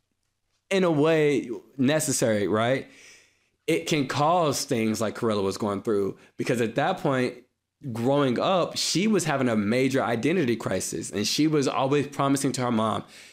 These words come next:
she was gonna be a better person, which she wasn't bad. She was just, I don't wanna say misunderstood. She was just not who everyone else was, you know, and which is, I, I think that's great. And that's,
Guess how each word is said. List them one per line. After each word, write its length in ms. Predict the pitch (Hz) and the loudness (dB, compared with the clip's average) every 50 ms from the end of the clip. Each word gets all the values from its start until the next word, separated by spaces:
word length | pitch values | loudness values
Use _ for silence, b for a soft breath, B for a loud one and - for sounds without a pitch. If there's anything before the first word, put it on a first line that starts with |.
| B B B | B B B
she 220 | - - - 131 | -8 -4 -2 0
was 180 | 120 127 113 113 | 0 0 0 0
gonna 220 | 127 120 120 117 | 0 0 0 0
be 160 | 110 120 117 | 0 0 0
a 60 | 107 101 | 0 0
better 280 | 92 101 110 110 110 | 0 -2 0 0 0
person, 400 | 107 - - 110 104 - - 127 | -2 -2 -2 -2 -2 0 0 0
which 120 | 135 156 156 | 0 0 0
she 140 | - - | 0 0
wasn't 360 | 190 180 196 185 156 151 120 110 | 0 2 2 2 0 0 0 0
bad. 340 | 127 135 170 170 147 131 | 0 0 2 2 0 0
She 180 | - - - 151 | 0 2 2 2
was 140 | 143 139 127 | 2 2 0
just, 460 | - - 147 135 127 123 - - - _ _ _ _ b b b b b b | 0 0 2 2 2 0 -2 -8 -12 _ _ _ _ b b b b b b
I 60 | - 147 | -2 0
don't 80 | 160 | 0
wanna 160 | 165 156 147 | 2 2 0
say 120 | 131 - 135 | 2 2 2
misunderstood. 680 | 127 139 135 - 151 127 123 - - 160 170 165 156 | 2 2 2 0 0 0 0 0 0 2 2 2 0
She 140 | 160 - 156 | 0 0 0
was 160 | 151 147 143 | 0 0 2
just 280 | - 160 156 147 - - b b b b b b b b b b b b | 0 0 0 0 -2 -6 b b b b b b b b b b b b
not 760 | 110 110 113 123 139 143 147 139 131 127 - - - - - - - _ _ _ _ _ | 0 2 2 2 2 2 2 0 0 -2 -2 -4 -4 -4 -4 -6 -10 _ _ _ _ _
who 480 | - - - - 143 139 127 120 123 - | -18 -16 -4 0 2 2 4 4 2 0
everyone 440 | - 127 120 110 117 117 113 107 104 | 0 -2 0 0 0 0 0 0 0
else 300 | 82 113 170 269 - - | 0 0 0 0 -2 -2
was, 460 | - 104 92 82 80 - - - - - _ _ _ _ _ _ _ _ _ _ _ _ _ _ _ _ _ | -2 -2 -2 -2 -4 -6 -10 -14 -16 -18 _ _ _ _ _ _ _ _ _ _ _ _ _ _ _ _ _
you 140 | - 123 127 | 0 2 2
know, 260 | 139 143 151 160 165 | 2 2 0 0 -2
and 260 | - - 131 147 - - - - - - 98 - | -2 -2 -2 -2 -4 -4 -10 -14 -16 -16 -12 -4
which 260 | - 165 170 170 170 - - | 0 0 0 0 -2 -2 0
is, 260 | 190 165 131 - - - - - _ _ - | 0 0 0 -2 -4 -10 -16 -20 _ _ -6
I, 160 | 131 143 143 - | -4 -4 -4 -4
I 100 | 143 143 | -4 -4
think 220 | 143 - 170 160 | -2 -2 -2 0
that's 220 | - 147 135 131 - | 0 -2 -2 -2 -4
great. 760 | - - - - 113 110 104 127 175 202 180 - - - _ - | -10 -14 -14 -14 -10 -6 -2 -2 0 0 -2 -4 -6 -12 _ -4
And 160 | 117 123 131 | -2 0 0
that's, 460 | 143 143 139 139 - - - - - | 2 0 -2 -2 -4 -8 -10 -10 -14